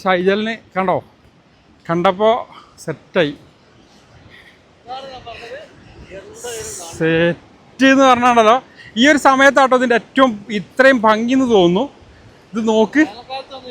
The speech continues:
വേനൽക്കാലത്തൊന്നും ഇത്രയും വെ-, വെള്ളച്ചാട്ടം ഉണ്ട്. എന്തൊരു ശ-, ശബ്ദം നോക്ക്,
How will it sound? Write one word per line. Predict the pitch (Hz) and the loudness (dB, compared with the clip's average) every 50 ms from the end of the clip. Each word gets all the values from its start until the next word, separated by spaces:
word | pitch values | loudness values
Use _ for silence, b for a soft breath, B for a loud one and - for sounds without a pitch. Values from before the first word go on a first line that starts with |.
| 233 214 208 - - - - - - - - 190 | -20 -20 -20 -20 -20 -20 -20 -20 -14 -4 0 2
വേനൽക്കാലത്തൊന്നും | 196 208 226 214 247 254 247 285 277 262 - | 2 4 4 4 4 2 2 2 0 0 0
ഇത്രയും | - - 262 294 302 285 262 247 | 0 2 4 4 4 4 4 4
വെ-, | 240 233 233 226 220 220 220 220 208 | 6 6 6 4 4 4 4 4 4
വെള്ളച്ചാട്ടം | 202 202 220 208 220 247 240 233 | 4 2 2 2 2 0 0 2
ഉണ്ട്. | 196 190 185 | 2 2 2
എന്തൊരു | 196 196 294 302 247 | 2 2 2 0 0
ശ-, | 254 247 247 - 214 190 208 - | -2 -6 -12 -10 -10 -8 -4 0
ശബ്ദം | 208 175 175 175 170 170 175 262 285 285 285 | 0 0 0 0 -2 0 2 4 4 4 4
നോക്ക്, | 277 254 233 311 | 2 0 0 -4